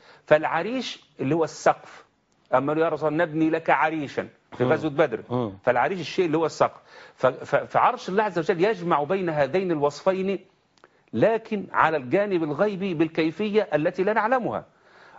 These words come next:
Speaker 1: عرش ال-، الحق سبحانه وتعالى سقف الخلائق، لأنه ورد في الحديث إنه سقف جنة الفردوس، قال: "إذا سألتم الله فسألوه الفردوس الأعلى".
Speaker 2: مم.
Speaker 1: فإنه وسط الجنة وأعلى الجنة اللي هو الفردوس، وفوقه عرش الرحمن.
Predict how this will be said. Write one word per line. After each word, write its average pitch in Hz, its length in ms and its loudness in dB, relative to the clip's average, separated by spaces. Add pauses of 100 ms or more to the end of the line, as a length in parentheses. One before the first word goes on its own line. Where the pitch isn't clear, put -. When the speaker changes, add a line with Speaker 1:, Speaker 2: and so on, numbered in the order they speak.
Speaker 1:
عرش - 520 2
ال-، 170 180 -2
الحق 160 440 -2
سبحانه 190 340 -2
وتعالى 180 360 0
سقف 226 340 0
الخلائق، 208 460 0 (140)
لأنه 170 360 0
ورد 208 220 0
في - 80 -16
الحديث 180 540 -4 (480)
إنه 160 160 2
سقف 247 340 0
جنة 160 300 0
الفردوس، 92 540 -6 (220)
قال: 143 120 2
"إذا 160 180 0
سألتم 170 440 -2
الله 170 320 -2
فسألوه 165 420 -2
الفردوس 156 600 -2
الأعلى". 123 440 0 (1600)
Speaker 2:
مم. 117 240 -2 (160)
Speaker 1:
فإنه 208 680 0 (160)
وسط 175 380 0
الجنة 131 520 -2 (180)
وأعلى 190 460 2
الجنة 208 440 -2
اللي 185 100 0
هو 170 40 2
الفردوس، 170 460 -2
وفوقه 196 580 2
عرش 165 180 -4
الرحمن. 120 340 -2